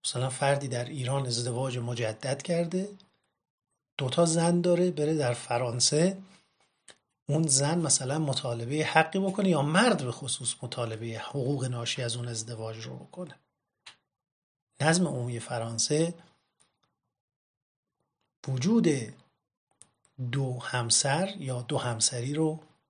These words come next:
نمی‌تواند تحمل بکند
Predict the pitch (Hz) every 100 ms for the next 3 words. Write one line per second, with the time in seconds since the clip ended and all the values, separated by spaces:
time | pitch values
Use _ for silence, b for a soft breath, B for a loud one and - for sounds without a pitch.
0 | _ _ 160 202 156 - 123 123 117 127
1 | 127 - - - _ _ _ _ _ _
2 | _ _ _ _ _ _ _ _ - -
3 | 135 117 113 110 110 107 113 - 120 117
4 | -